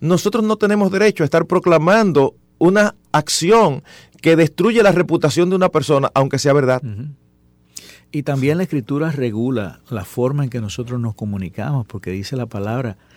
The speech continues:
Speaker 2: "Sean vuestras palabras con gracia, sazonada con sal". Es decir, nosotros tenemos que responder con gracia, y cu-, cuando habla con gracia no es, eh, haciendo reír al otro,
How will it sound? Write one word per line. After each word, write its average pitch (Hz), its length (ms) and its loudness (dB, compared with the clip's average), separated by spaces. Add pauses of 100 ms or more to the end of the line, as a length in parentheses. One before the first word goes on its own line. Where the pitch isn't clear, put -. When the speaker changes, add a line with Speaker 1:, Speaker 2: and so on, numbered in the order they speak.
(200)
Speaker 2:
"Sean 139 420 -4
vuestras 131 320 -6
palabras 107 500 -8
con 101 340 -12
gracia, 98 600 -10 (120)
sazonada 107 680 -6
con 104 220 -10
sal". 107 420 -8 (680)
Es 117 100 -10
decir, 151 340 -4
nosotros 135 400 -6
tenemos 131 380 -8
que 127 100 -10
responder 123 680 -10
con 104 180 -10
gracia, 113 540 -10 (200)
y 101 200 -16
cu-, - 240 -16
cuando 95 280 -12
habla 123 220 -8
con 135 160 -8
gracia 131 420 -4
no 110 140 -6
es, 123 220 -12 (100)
eh, 98 400 -14
haciendo 120 340 -4
reír 110 280 -2
al 104 100 -2
otro, 117 300 -4